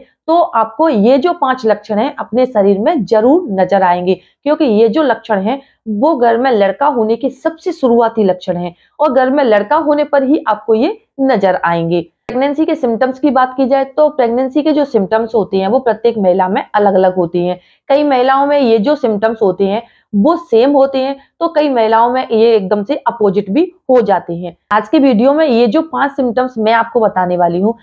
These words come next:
इनका वैसे तो कोई वैज्ञानिक प्रमाण नहीं है, लेकिन आज भी हमारी बुजुर्ग महिलाएं और अनुभवी लोग गर्भवती महिलाओं के शरीर में आने वाले इन्हीं बदलावों से हंड्रेड परसेंट श्योर होके बता देते हैं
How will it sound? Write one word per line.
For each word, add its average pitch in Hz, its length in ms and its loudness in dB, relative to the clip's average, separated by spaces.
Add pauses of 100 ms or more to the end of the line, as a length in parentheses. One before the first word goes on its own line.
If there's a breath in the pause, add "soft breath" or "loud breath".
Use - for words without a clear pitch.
(160 soft breath)
इनका 240 320 2
वैसे 247 300 0
तो 302 120 -2
कोई 320 180 0
वैज्ञानिक 247 540 0
प्रमाण 240 380 0
नहीं 214 360 2
है, 202 160 2 (260 loud breath)
लेकिन 262 480 2 (300 soft breath)
आज 247 280 2
भी 285 160 2
हमारी 262 360 0
बुजुर्ग 226 380 0
महिलाएं 196 480 2 (280 soft breath)
और 294 340 2
अनुभवी 240 440 2
लोग 214 340 0 (120)
गर्भवती 220 440 0
महिलाओं 214 440 2
के 285 160 -2
शरीर 208 360 0
में 214 200 0 (320 soft breath)
आने 233 260 2
वाले 240 220 2
इन्हीं 254 380 0
बदलावों 190 500 0
से 262 220 -2 (220 loud breath)
हंड्रेड 262 320 0
परसेंट 339 300 -2
श्योर 277 280 2
होके 254 260 2
बता 208 340 0
देते 196 320 -2
हैं 247 160 -4